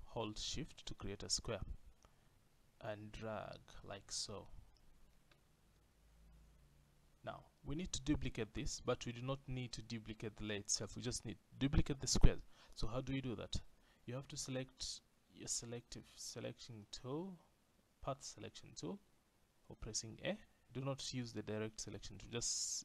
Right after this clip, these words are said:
use the path selection tool. Trust me on that. Then click on the square, hold Alt, and drag, like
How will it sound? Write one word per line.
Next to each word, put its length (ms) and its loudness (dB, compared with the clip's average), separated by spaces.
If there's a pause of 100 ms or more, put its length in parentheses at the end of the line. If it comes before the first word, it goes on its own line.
(120)
use 300 4
the 80 -6
path 320 6
selection 460 -4
tool. 180 -8 (220)
Trust 260 2
me 80 -4
on 80 -6
that. 220 -4 (840)
Then 220 -4 (120)
click 280 12
on 80 0
the 80 -6
square, 380 -2 (320)
hold 260 8
Alt, 460 -4 (600)
and 220 -6
drag, 440 -6 (2250)
like 280 -10